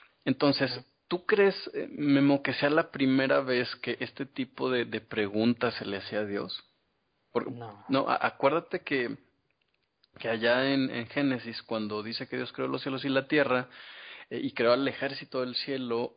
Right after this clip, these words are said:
Speaker 1: eh, es muy probable que esta pregunta se le haya hecho a Dios, ¿no? Acuérdate que por ahí hubo un ángel que, que decidió,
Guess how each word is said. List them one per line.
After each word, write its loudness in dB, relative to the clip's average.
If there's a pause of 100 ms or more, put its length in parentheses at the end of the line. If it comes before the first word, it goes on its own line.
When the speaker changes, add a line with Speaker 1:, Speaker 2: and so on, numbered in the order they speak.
(100)
Speaker 1:
eh, -2
es 0
muy 6
probable 2
que -6
esta -6
pregunta -2
se -8
le -2
haya 2
hecho -4
a -2
Dios, -2
¿no? -4
Acuérdate 0
que -10
por -2
ahí 0
hubo -2
un 4
ángel 0
que, -2
que -8
decidió, -6